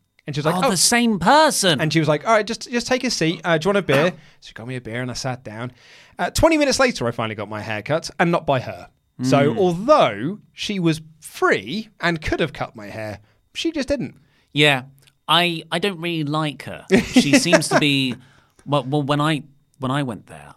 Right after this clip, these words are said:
Speaker 2: after you, your horror story, she was, I think we went on the same day, and she walked out of the toilet, uh, which is, which backs straight onto the, the main room, and she just went, "Whoa, do not go in there," <laughs> which is quite funny.
Speaker 1: Yeah.
Speaker 2: But at the same time, I thought,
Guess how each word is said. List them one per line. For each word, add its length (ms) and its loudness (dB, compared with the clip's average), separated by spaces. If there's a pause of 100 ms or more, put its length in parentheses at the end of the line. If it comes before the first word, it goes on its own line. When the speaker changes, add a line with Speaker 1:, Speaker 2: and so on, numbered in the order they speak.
Speaker 2:
after 300 -8
you, 220 -10 (200)
your 280 -8
horror 240 -4
story, 520 -16
she 220 -4
was, 160 -4
I 140 -4
think 280 -8
we 80 -8
went 160 -4
on 60 -8
the 80 -10
same 300 -8
day, 340 -10 (400)
and 180 -6
she 160 -4
walked 480 -2
out 180 -4
of 80 -14
the 60 -8
toilet, 520 -8 (1200)
uh, 220 0
which 220 -4
is, 340 -4
which 260 -6
backs 260 -4
straight 320 -2
onto 320 -2
the, 280 -4
the 140 -10
main 280 -4
room, 140 -4
and 80 -10
she 80 -10
just 80 -10
went, 160 -8
"Whoa, 680 2
do 340 0
not 380 2
go 240 2
in 260 0
there," 320 -2 (220)
<laughs> 240 -20
which 200 -2
is 120 0
quite 360 0
funny. 440 -2
Speaker 1:
Yeah. 200 -4
Speaker 2:
But 100 -6
at 60 -10
the 80 -6
same 280 -2
time, 200 -6
I 80 -6
thought, 300 -10